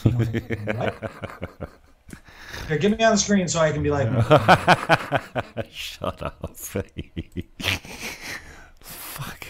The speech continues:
Speaker 2: Okay? Like,
Speaker 1: You know,
Speaker 2: what the hell is
Speaker 1: <laughs>
Speaker 2: societal
Speaker 1: hey,
Speaker 2: scourge?
Speaker 1: hey,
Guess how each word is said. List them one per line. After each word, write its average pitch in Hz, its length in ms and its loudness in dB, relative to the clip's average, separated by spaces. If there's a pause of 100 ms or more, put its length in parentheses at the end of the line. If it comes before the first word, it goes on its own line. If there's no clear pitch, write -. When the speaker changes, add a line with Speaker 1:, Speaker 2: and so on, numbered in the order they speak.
Speaker 2:
Okay? 185 560 2
Like, 160 160 0
Speaker 1:
You - 60 2
know, - 80 6
Speaker 2:
what 196 100 4
the - 80 8
hell - 180 8
is 147 140 8
Speaker 1:
<laughs> - 0 -
Speaker 2:
societal 165 380 6
Speaker 1:
hey, 156 40 8
Speaker 2:
scourge? 143 520 6
Speaker 1:
hey, - 680 -2